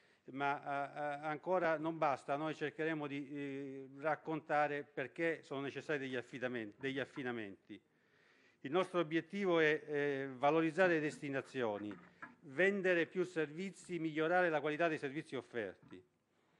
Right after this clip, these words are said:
Vi faccio un esempio, mm, che è stato sia pur in-, sfiorato dai, in qualche modo citato, sfiorato dai colleghi che mi hanno preceduto. C'è un, un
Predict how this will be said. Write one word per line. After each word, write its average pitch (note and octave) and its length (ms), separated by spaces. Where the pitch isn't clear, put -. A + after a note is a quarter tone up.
Vi D3+ 120
faccio F#3 300
un F3+ 100
esempio, B2+ 640
mm, B2 340
che D#3+ 120
è - 20
stato D#3 400
sia D3 260
pur D#3+ 340
in-, C3+ 300
sfiorato D3+ 920
dai, D3+ 440
in C#3+ 240
qualche D#3+ 240
modo D#3 200
citato, D#3 360
sfiorato D3 340
dai C#3 120
colleghi C#3+ 280
che C#3+ 60
mi C#3+ 100
hanno C#3 160
preceduto. A2+ 680
C'è F3+ 100
un, F3 320
un D3+ 760